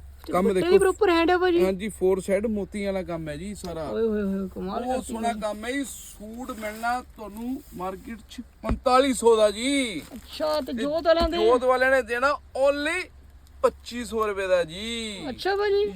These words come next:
Speaker 2: ਯੈਸ ਕਰਾ ਦਾਂਗੇ, ਡਿਜ਼ਾਈਨ ਇੰਨੇ ਸੋਹਣੇ ਲੈ ਕੇ ਆਇਆ, ਇੰਨੇ ਸੋਹਣੇ ਕਲਰ ਲੈ ਕੇ ਆਇਆ, ਦੇਖ ਕੇ ਤੁਹਾਡਾ ਦਿਲ ਖੁਸ਼ ਹੋ ਜਾਏਗਾ ਜੀ। ਆ ਲੋ ਕਲਰ ਦੇਖੋ ਕਿੰਨੇ ਪਿਆਰੇ,
Speaker 1: ਓਏ ਹੋਏ
Speaker 2: ਪਿਓਰ
Speaker 1: ਹੋਏ।
Speaker 2: ਸਿਮਰ ਬੇਸ ਦੇ ਉੱਤੇ ਆ ਲੋ, ਚੈੱਕ ਕਰੋ।
Speaker 1: ਅੱਛਾ, ਸਾਰੇ ਨਵੇਂ ਨਵੇਂ ਡਿਜ਼ਾਈਨ, ਨਵੇਂ ਨਵੇਂ
Speaker 2: ਨਵੇਂ ਨਵੇਂ
Speaker 1: ਕਲਰ।
Speaker 2: ਕਲਰ,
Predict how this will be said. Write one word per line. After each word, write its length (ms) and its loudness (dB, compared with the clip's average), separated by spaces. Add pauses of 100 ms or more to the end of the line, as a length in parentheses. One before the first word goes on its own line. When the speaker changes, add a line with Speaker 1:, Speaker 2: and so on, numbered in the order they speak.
Speaker 2:
ਯੈਸ 240 8
ਕਰਾ 320 4
ਦਾਂਗੇ, 220 -4
ਡਿਜ਼ਾਈਨ 380 -4
ਇੰਨੇ 380 -2
ਸੋਹਣੇ 440 -4
ਲੈ 180 0
ਕੇ 120 -6
ਆਇਆ, 280 -2 (100)
ਇੰਨੇ 400 -6
ਸੋਹਣੇ 540 -4
ਕਲਰ 260 10
ਲੈ 160 0
ਕੇ 140 -6
ਆਇਆ, 300 -2 (840)
ਦੇਖ 340 -2
ਕੇ 120 2
ਤੁਹਾਡਾ 260 2
ਦਿਲ 240 0
ਖੁਸ਼ 280 -4
ਹੋ 100 -4
ਜਾਏਗਾ 260 -6
ਜੀ। 180 -10
ਆ 80 -2
ਲੋ 160 -6 (140)
ਕਲਰ 200 -4
ਦੇਖੋ 280 -12
ਕਿੰਨੇ 240 -12
ਪਿਆਰੇ, 280 -12 (140)
Speaker 1:
ਓਏ 180 -4
ਹੋਏ 80 -4
Speaker 2:
ਪਿਓਰ 220 -2
Speaker 1:
ਹੋਏ। 100 -6
Speaker 2:
ਸਿਮਰ 280 0
ਬੇਸ 240 -8
ਦੇ 140 -10
ਉੱਤੇ 260 -10
ਆ 60 -4
ਲੋ, 220 -6
ਚੈੱਕ 220 -8
ਕਰੋ। 180 -10 (100)
Speaker 1:
ਅੱਛਾ, 680 -14
ਸਾਰੇ 380 -10
ਨਵੇਂ 280 -8
ਨਵੇਂ 220 -8
ਡਿਜ਼ਾਈਨ, 320 -8
ਨਵੇਂ 300 -2
ਨਵੇਂ 200 -8
Speaker 2:
ਨਵੇਂ 180 -2
ਨਵੇਂ 300 -2
Speaker 1:
ਕਲਰ। 80 -4
Speaker 2:
ਕਲਰ, 280 -8